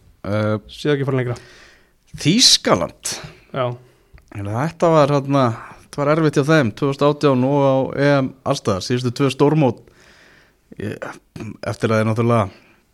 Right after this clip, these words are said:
Speaker 1: já, urðu heimsmeistarar tvö þúsund og fjórtán.
Speaker 2: Mhm.
Speaker 1: Það er svona núna síðustu tvö stórmót verið, verið mikil vonbrigði.
Speaker 2: Já, við erum ekkert mikið að ræða þetta tvö þúsund og átján.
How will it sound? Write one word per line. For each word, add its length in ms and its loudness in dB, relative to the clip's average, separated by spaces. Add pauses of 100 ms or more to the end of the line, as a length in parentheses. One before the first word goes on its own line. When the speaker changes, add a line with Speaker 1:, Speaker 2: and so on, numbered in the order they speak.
(560)
Speaker 1:
já, 140 -2
urðu 500 -4
heimsmeistarar 600 -4
tvö 180 -4
þúsund 200 -6
og 100 -8
fjórtán. 420 -4
Speaker 2:
Mhm. 320 -4 (640)
Speaker 1:
Það 200 -4
er 40 -4
svona 340 0
núna 320 0
síðustu 320 0
tvö 160 2
stórmót 380 2
verið, 400 4
verið 380 0 (120)
mikil 300 -2
vonbrigði. 360 -2 (400)
Speaker 2:
Já, 80 -10
við 80 -4
erum 160 -2
ekkert 160 -2
mikið 180 4
að 60 2
ræða 220 6
þetta 220 -2
tvö 160 4
þúsund 120 -4
og 180 0
átján. 280 -6